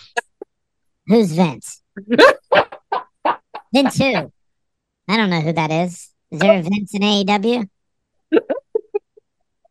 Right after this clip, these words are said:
Speaker 2: No? I guess not.
Speaker 1: I gotta go. Bye. <laughs>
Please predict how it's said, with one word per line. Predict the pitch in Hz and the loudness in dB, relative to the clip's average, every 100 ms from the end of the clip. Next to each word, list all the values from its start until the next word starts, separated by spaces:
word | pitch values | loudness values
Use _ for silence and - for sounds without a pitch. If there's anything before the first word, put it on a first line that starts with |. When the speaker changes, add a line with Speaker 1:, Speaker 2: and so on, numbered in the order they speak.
| _ _ _ - | _ _ _ -6
Speaker 2:
No? | 165 190 196 - _ _ _ | 0 0 0 -4 _ _ _
I | 180 | -6
guess | 165 156 | -4 -4
not. | 165 165 180 190 _ _ _ _ - - 453 _ _ _ _ _ - - | -4 -2 -4 -6 _ _ _ _ -10 0 0 _ _ _ _ _ -20 -6
Speaker 1:
I | - | 0
gotta | - 185 160 | 4 4 6
go. | 151 151 143 | 6 6 6
Bye. | 156 151 147 147 143 | 6 4 4 4 2
<laughs> | - | -2